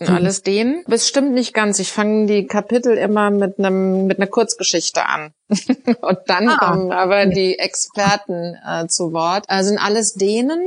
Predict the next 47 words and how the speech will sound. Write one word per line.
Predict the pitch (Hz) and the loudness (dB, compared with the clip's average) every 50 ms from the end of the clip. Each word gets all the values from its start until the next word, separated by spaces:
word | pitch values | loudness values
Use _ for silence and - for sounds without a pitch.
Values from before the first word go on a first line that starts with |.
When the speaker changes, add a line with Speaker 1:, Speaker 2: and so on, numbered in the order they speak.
| 392 - | -2 0
Speaker 1:
Also | 175 180 175 | 0 0 2
das | 180 175 170 - | 2 0 0 0
sind | - 175 160 - | 0 0 0 2
Jesper | - 156 151 - - - 151 143 | 2 0 0 -2 -2 -2 -2 -2
Juul, | 139 - - 143 143 151 165 180 214 254 277 285 285 269 | -2 -2 0 0 2 2 2 2 2 2 2 2 0 0
den | - 220 226 220 | 0 2 2 2
hast | 220 214 - - | 2 0 0 0
du | 214 | 0
ne-, | 202 202 196 | 0 0 0
noch | - 190 196 190 - | 2 2 2 2 0
getroffen, | - 202 - - - - 190 190 - - 190 | -2 -2 -2 -2 0 0 0 0 0 -2 -2
kurz | - - 190 196 190 - | 0 0 -2 -2 -2 -2
bevor | - - 175 - - 180 175 | -2 -4 -2 0 0 2 2
er | - 160 160 | 2 0 0
gestorben | - 156 - - - 151 151 151 165 185 220 226 | -2 -2 -4 -2 0 0 2 2 2 2 2 2
ist. | - 214 220 220 - - - | 2 2 2 0 0 -2 -2
Helle | - 180 170 160 | 0 2 2 2
Jensen | 156 151 156 151 160 180 196 190 196 208 208 208 208 | 2 2 2 2 4 4 4 4 4 4 4 4 4
ist | - 175 - | 2 0 -2
hier, | - - 185 175 170 | -2 0 0 0 0
glaub | - 165 160 165 | 2 0 0 0
ich, | 175 - | 0 0
in | - 165 160 | 0 0 2
Deutschland | 160 160 170 - - - 165 165 160 | 2 2 2 2 0 0 0 0 0
ziemlich | - - 170 160 156 156 - - | 0 0 0 2 2 0 -2 -4
bekannt, | - - - - - 175 190 196 - | -6 -8 -4 -2 0 2 2 2 2
weil | 165 165 | 0 2
die | 160 165 | 2 2
auch | - - 151 | 0 0 0
eine | 165 156 147 | 0 0 -2
ziemlich | - - - 160 160 - - | -4 -4 -2 -2 -2 -2 -4
gute | - 160 - - 151 147 | -4 -4 -2 0 0 -2
Familientherapeutin | 151 - - 151 147 151 165 175 190 185 175 - 175 170 170 - - - 170 170 - - 170 170 | -2 -4 -4 -2 -2 0 0 0 0 -2 -2 0 0 -2 -2 -2 -2 0 0 0 2 2 2 2
ist. | - 160 170 - - - | 2 2 0 0 -2 0
Jes | 165 170 170 - - | 0 2 2 0 0
Bertelsen, | - - 151 156 180 208 - 233 214 - - - 220 214 | 0 2 2 2 2 2 2 2 0 0 0 2 2 4
der | 190 180 | 4 2
sagte | 170 175 190 - - 202 | 2 0 0 0 0 2
mir | 202 190 | 2 2
jetzt | 185 175 170 - - | 4 2 0 0 0
nicht | 208 226 220 - | 0 0 0 0
so | - 247 | 0 -2
viel, | - - - 262 262 254 220 | -2 -2 0 2 2 4 2
das | 190 - - | 2 0 0
ist | 196 185 - - - | -2 -4 -2 -2 -2
ein | 185 - | -2 -2
Philosoph. | - - 185 175 175 170 160 180 180 190 226 277 320 320 - - - | -2 0 0 0 0 2 2 2 2 2 2 2 0 0 -2 -6 -14